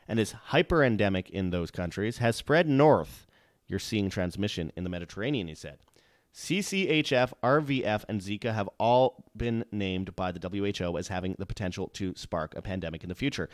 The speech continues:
People primarily catch C C H F from ins-, uh, from infected ticks, but it can also spread between people through bodily fluids." Oh, again, don't, uh, have babies. Don't get together in, in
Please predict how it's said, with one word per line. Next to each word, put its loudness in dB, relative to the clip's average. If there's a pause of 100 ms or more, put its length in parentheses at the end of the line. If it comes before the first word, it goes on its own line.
(240)
People 0
primarily 4
catch 0
C -2
C -2
H 0
F 0
from -2
ins-, -6
uh, -2
from -4
infected -4
ticks, -8 (260)
but 0
it 4
can 0
also 2
spread 0
between -2
people -2
through -4
bodily -2
fluids." -2 (640)
Oh, -2
again, -2 (180)
don't, -2
uh, 0
have -2
babies. -2
Don't -2 (260)
get -2
together 0
in, 0
in -2